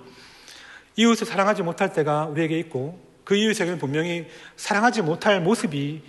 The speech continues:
있습니다. 그때 사람에게 가지 마시고 사람에게 말하지 마시고 더욱 하나님의 얼굴 앞에 나가는 여러분 되시기를 바랍니다.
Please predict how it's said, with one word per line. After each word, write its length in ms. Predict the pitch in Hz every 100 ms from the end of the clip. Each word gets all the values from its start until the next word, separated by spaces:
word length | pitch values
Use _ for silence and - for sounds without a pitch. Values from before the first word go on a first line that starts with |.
| -
있습니다. 500 | 135 - 220 147 117 123 - _ _ _ - _
그때 800 | - 220 165 165 143 123 - - - - - -
사람에게 520 | - - 269 269 240 202
가지 220 | 175 190
마시고 520 | 127 - 147 135 110 - - _ _ -
사람에게 460 | 226 226 226 202
말하지 360 | 165 139 180 202
마시고 720 | 131 - 135 135 135 - -
더욱 400 | 151 156 151 - - - - -
하나님의 420 | - 285 269 240
얼굴 280 | 180 151 175
앞에 240 | 240 - 196
나가는 380 | 147 139 147
여러분 260 | 151 165 156
되시기를 480 | 143 - 151 135 143
바랍니다. 500 | 135 139 127 120